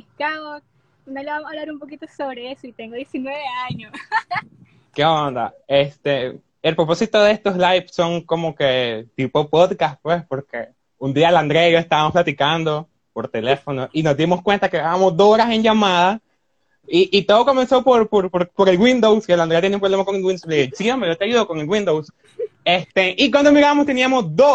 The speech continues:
Speaker 2: horas de llamada y teníamos un montón de cosas de las que hablar todavía, pues. Entonces dijimos, "Oye, si hacemos un podcast", dice la Andrea,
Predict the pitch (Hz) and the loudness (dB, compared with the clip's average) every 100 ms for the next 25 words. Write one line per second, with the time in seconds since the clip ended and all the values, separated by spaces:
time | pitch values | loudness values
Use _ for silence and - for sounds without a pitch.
0 | 269 294 233 220 214 233 240 226 208 220 | 6 4 2 0 0 0 0 -2 -4 -4
1 | 214 240 262 262 240 262 262 226 254 269 | -2 0 0 0 0 0 -2 2 2 2
2 | 226 - 220 240 220 175 - 180 190 220 | 0 0 0 2 0 -2 -2 0 0 0
3 | 208 175 170 196 180 160 156 - _ _ | 0 0 2 4 2 0 -6 -8 _ _
4 | - 170 175 185 170 208 247 214 185 262 | -8 -2 0 0 -2 2 4 2 -2 -2
5 | 226 247 240 202 208 _ - - 123 - | -2 -2 -2 -4 -6 _ -20 -20 -20 -16
6 | 139 135 127 | -14 -10 -10